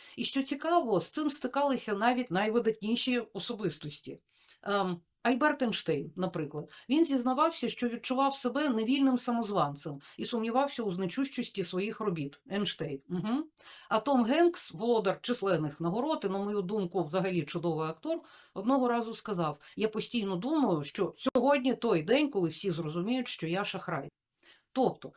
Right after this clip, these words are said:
синдром самозванця не має нічого спільного з реальним рівнем компетентності або таланту. Він може з'явитися в будь-кого, незалежно від досягнень. А тепер розглянемо, що саме формує синдром самозванця. Він не виникає на порожньому місці.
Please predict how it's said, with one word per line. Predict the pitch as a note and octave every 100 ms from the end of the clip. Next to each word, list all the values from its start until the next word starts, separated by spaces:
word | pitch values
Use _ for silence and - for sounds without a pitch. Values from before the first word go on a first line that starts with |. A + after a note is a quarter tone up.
| _
синдром | - A#3+ A#3 D4+ C#4
самозванця | C4 A#3 A3 C#4+ F4 E4+ G#3
не | G#3
має | C#4 D4
нічого | A#3+ - C4 A3+
спільного | - D4 D#4+ A3 F3 D#3
з | D3 A3+ B3+ -
реальним | G#3 C4 C4+ A#3 G#3
рівнем | B3+ A3+ F#3+
компетентності | F3 G3 F#3 G3 D4+ D4+ C4 B3 -
або | G3+ F#3+ C4
таланту. | A3+ F3+ C#3+ C#3 C#3 - - -
Він | C4 C#4+
може | C#4+ C4
з'явитися | G#3+ A#3 C4+ D4 B3+ A3
в |
будь-кого, | F3+ G#3+ F#3 - C4 C#4+ F#3 - -
незалежно | F#3+ F3 G3+ A#3 A#3 G#3
від | F3 F3
досягнень. | F3 - D3+ C#3+ D#3 D#3+ - _ - -
А | -
тепер | G3+ C4+ F4 F4+
розглянемо, | A3+ A3 B3 E4 C#4+ G#3 F#3
що | - D4
саме | - G#3 D#3 C#3+
формує | - E3+ G#3+ D4+
синдром | C4+ E3 D#3 G3+ A#3
самозванця. | - G3+ F3 D3+ C3 B2 - -
Він | F#3+ E4
не | E4
виникає | C4+ B3 A#3+ C#4 D4+
на | G#3+ B3+
порожньому | A#3+ A3+ G#3+ A3 A3
місці. | F#3+ D3 C#3 - D#3+